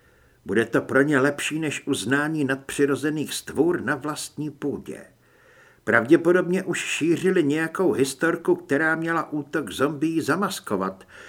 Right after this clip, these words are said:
Já bych se klidně vsadil, že náš tým do oficiální verze událostí nepasoval. Můžu vám ukázat kopie naší smlouvy, podepsaný guvernérem vašeho státu.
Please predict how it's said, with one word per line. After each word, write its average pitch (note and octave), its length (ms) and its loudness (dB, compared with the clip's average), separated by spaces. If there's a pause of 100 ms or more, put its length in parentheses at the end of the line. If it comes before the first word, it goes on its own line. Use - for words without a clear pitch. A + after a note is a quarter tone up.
(200)
Já A2 240 4
bych G#3+ 180 -2
se G#3 140 0
klidně A3 460 -2
vsadil, G3 520 2
že D#3+ 160 0
náš F#3+ 300 -2
tým F#3 300 0
do E3+ 140 2
oficiální F3+ 800 -2
verze D3 400 -4
událostí D#3+ 840 -4
nepasoval. B2+ 960 -8 (1080)
Můžu G2+ 380 2
vám A2+ 240 4
ukázat A#2 500 4
kopie A2+ 440 4
naší A#2 320 -2
smlouvy, G#2 640 2 (280)
podepsaný A2+ 560 2
guvernérem A#2+ 680 6
vašeho A#2 360 2
státu. B2+ 680 0